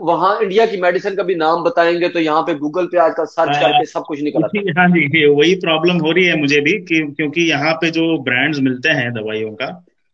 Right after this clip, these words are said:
Speaker 2: वो, अ, मतलब शायद पाकिस्तान में या अफगानिस्तान में दूसरे कंट्रीज में नहीं मिलते होंगे, इसीलिए मैं, अ, brands का जो है मैं उसको topic नहीं ले रहा हूँ, मगर, अ,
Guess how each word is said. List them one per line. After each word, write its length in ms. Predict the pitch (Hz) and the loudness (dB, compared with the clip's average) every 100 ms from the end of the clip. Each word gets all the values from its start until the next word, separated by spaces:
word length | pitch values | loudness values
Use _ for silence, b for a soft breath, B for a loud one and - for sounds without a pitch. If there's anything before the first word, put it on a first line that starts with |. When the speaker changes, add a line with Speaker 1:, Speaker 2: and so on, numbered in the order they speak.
| _ 123 | _ -6
Speaker 2:
वो, 600 | 123 127 131 131 131 131 | 0 2 2 4 4 4
अ, 220 | 131 127 | 2 -2
मतलब 240 | 127 135 135 | -2 -4 -4
शायद 300 | 135 131 131 | -2 -2 -2
पाकिस्तान 600 | 123 117 113 - 123 123 | -6 -6 -6 -8 -6 -4
में 180 | 123 123 | -4 -2
या 240 | 123 120 | -2 -4
अफगानिस्तान 560 | 113 117 117 - 123 123 | -4 -6 -6 -6 -4 -4
में 120 | 120 | -4
दूसरे 260 | 117 127 | -6 -6
कंट्रीज 340 | 120 117 123 120 | -8 -6 -4 -2
में 120 | 123 | -2
नहीं 200 | 123 160 | 0 2
मिलते 300 | 151 131 139 | 2 2 0
होंगे, 360 | 120 120 131 - _ _ _ _ | -2 -2 -4 -6 _ _ _ _
इसीलिए 520 | 139 160 160 160 165 | -2 2 2 2 2
मैं, 540 | 165 156 156 160 156 151 | 2 2 2 2 2 0
अ, 600 | 147 139 135 135 131 127 | 0 0 2 2 0 -2
brands 800 | 123 131 131 147 156 147 139 - | -4 0 2 0 -2 -4 -4 -4
का 500 | - _ - 147 147 | -6 _ -4 0 0
जो 120 | 139 135 | 0 -2
है 140 | 147 | -2
मैं 180 | 143 143 | 0 2
उसको 340 | 139 131 143 | 0 0 -2
topic 320 | 135 135 143 | 0 -2 0
नहीं 240 | 139 135 165 | 0 2 2
ले 140 | 135 | 2
रहा 100 | 117 | -2
हूँ, 280 | 123 180 - b b b _ 262 | -6 -12 -18 b b b _ -2
मगर, 440 | 190 143 170 170 | 0 2 2 4
अ, 600 | 165 160 160 160 160 160 | 4 4 4 4 4 2